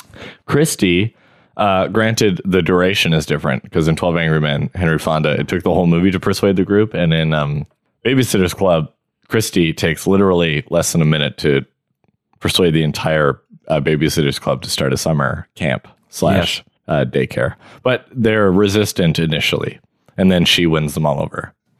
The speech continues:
Speaker 2: Mm-hmm. Which is a strange thing, because she should be like, Hey, guys, we got a business. We gotta make money.
Speaker 1: Mm-hmm.
Speaker 2: What else do you have going on?
Speaker 1: We have
Speaker 2: This
Speaker 1: to make a hundred and sixty-eight dollars. <laughs>
Speaker 2: That's wild.
Speaker 1: Yeah.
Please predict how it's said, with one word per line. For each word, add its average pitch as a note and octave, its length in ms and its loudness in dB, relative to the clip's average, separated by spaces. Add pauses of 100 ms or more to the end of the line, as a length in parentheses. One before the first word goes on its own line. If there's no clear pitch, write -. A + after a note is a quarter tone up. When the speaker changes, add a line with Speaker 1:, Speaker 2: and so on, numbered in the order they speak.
(160)
Speaker 2:
Mm-hmm. A2+ 260 4 (300)
Which D3+ 180 2
is D#3 120 4
a C#3+ 60 4
strange E3 640 2 (120)
thing, A#2+ 420 4
because G#2+ 880 0
she - 240 2
should A2+ 240 2
be A2 120 4
like, G#2 180 2
Hey, B2+ 140 0
guys, G#2+ 480 0 (520)
we A#2+ 100 0
got A2+ 160 0
a G#2 60 2
business. G#2+ 580 2 (180)
We A#2+ 60 -2
gotta F#2 140 0
make G2+ 180 -4
money. G2 400 0 (160)
Speaker 1:
Mm-hmm. F#2+ 160 4
Speaker 2:
What A#2+ 100 4
else A2+ 180 0
do A#2+ 100 0
you A2+ 60 2
have A2 140 -2
going A2+ 220 2
on? A2 240 2
Speaker 1:
We F#2+ 100 2
have A2 80 4
Speaker 2:
This A2 140 2
Speaker 1:
to G#2+ 40 4
make A2 160 2
a F2 80 -2
hundred G#2 460 2
and F2 140 2
sixty-eight E2+ 760 0
dollars. D#2+ 720 2 (320)
<laughs> - 320 -12
Speaker 2:
That's C3 200 -4
wild. F2+ 360 2 (260)
Speaker 1:
Yeah. F2+ 320 0